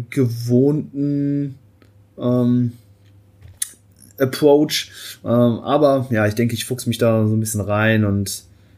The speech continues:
ähm, ja, das wird auf jeden Fall. Auch gestern auch noch O H P gemacht, ähm, Überkopfdrücken und ja, das war auch echt erstmal sehr, sehr wackelig, einfach auch, weil ich das so lange nicht mehr gemacht hab. Deswegen, das Ganze braucht ein bisschen Zeit, ich muss mich in die Übung reinfinden, aber,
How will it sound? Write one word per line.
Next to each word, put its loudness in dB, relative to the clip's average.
ähm, -14
ja, -20
das -8
wird 2
auf -2
jeden 0
Fall. -2
Auch 2
gestern 2
auch 2
noch -2
O 4
H 0
P -6
gemacht, 0
ähm, 0
Überkopfdrücken -2
und 0
ja, -12
das -6
war 4
auch 2
echt -4
erstmal 0
sehr, 4
sehr 2
wackelig, 0
einfach -4
auch, -8
weil -2
ich -6
das -6
so 0
lange 2
nicht -6
mehr -4
gemacht -4
hab. -6
Deswegen, 2
das 2
Ganze 2
braucht 2
ein -2
bisschen 0
Zeit, 2
ich -4
muss -2
mich -2
in 2
die 2
Übung 0
reinfinden, 0
aber, -2